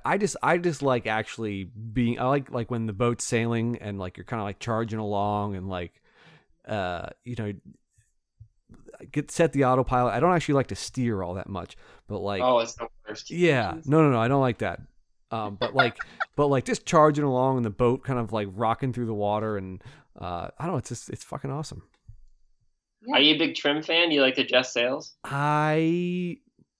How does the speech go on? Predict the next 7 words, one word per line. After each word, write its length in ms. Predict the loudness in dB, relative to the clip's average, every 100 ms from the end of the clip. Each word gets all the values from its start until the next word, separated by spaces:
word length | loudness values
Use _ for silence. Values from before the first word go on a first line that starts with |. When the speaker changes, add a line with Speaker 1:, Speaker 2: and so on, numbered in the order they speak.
| _ -8
Speaker 1:
<laughs> 200 | -4 -4 -4 -6 -6 -6 -8 -8 -12 -14 -12 -10 -8
I 100 | -6
could 380 | -4 2 2 4
get 140 | 2 4
into 200 | 2 2
that, 280 | 0 -2 -8 -20 -20 _ -4
but 480 | 0 2 2 0